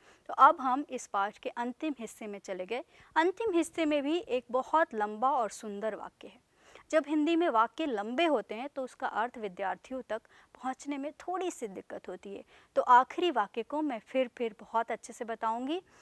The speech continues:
लेकिन हम पहले शुरुआत करते हैं इस अनुच्छेद की कि इस तरह हमारे बीच से वह चला गया जो हम में से अधिक छायादार, फल फूल गंध से भरा और सबसे अलग, सबका होकर, सबसे ऊंचाई पर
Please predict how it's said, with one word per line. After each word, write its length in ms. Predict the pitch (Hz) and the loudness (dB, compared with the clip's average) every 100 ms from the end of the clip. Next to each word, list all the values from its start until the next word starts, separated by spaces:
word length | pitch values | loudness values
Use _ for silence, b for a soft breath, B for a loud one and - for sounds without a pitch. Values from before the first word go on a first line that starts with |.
| B B | B B
लेकिन 340 | 269 294 403 381 | 2 2 2 0
हम 160 | 294 | 0
पहले 380 | 285 226 240 349 | 0 -2 0 -2
शुरुआत 480 | - 285 233 220 214 | -4 -4 0 0 -2
करते 280 | 220 202 226 | -6 -6 -8
हैं 40 | |
इस 140 | 220 202 | -8 -8
अनुच्छेद 420 | 190 - 240 226 | -10 -6 -6 -4
की 220 | 330 403 - B B | -4 -4 -6 B B
कि 140 | 302 349 | -2 0
इस 160 | 320 | 0
तरह 280 | 262 226 247 | 0 2 0
हमारे 320 | 247 220 208 | 0 -2 -2
बीच 260 | 208 233 269 | -4 -6 -8
से 160 | - 214 | -8 -6
वह 120 | 196 | -8
चला 340 | - 202 202 | -6 -4 -2
गया 220 | 226 277 330 | -2 -2 -4
जो 160 | - | -6
हम 120 | 220 | -10
में 180 | 208 208 | -10 -10
से 140 | 202 190 | -10 -10
अधिक 240 | 190 233 | -8 -8
छायादार, 680 | - 196 185 190 214 240 294 b b b - | -4 -2 -2 0 4 4 4 b b b 4
फल 220 | 247 240 | 6 4
फूल 340 | - 233 214 208 | -2 -6 -4 -6
गंध 240 | 208 202 | -8 -10
से 220 | - 214 | -10 -10
भरा 380 | 180 208 214 320 b b b | -8 -4 -2 -2 b b b
और 80 | 262 | -6
सबसे 440 | 254 320 269 - 233 | 2 2 2 -4 -2
अलग, 400 | 202 208 294 - | 0 0 -2 -2
सबका 440 | - 220 - 269 | -2 -2 2 2
होकर, 460 | 247 208 196 269 339 | 4 0 -2 -2 -2
सबसे 460 | - 233 - 277 | -2 -6 -4 -6
ऊंचाई 400 | 208 196 196 190 | -6 -2 0 0
पर 260 | 220 311 | 2 0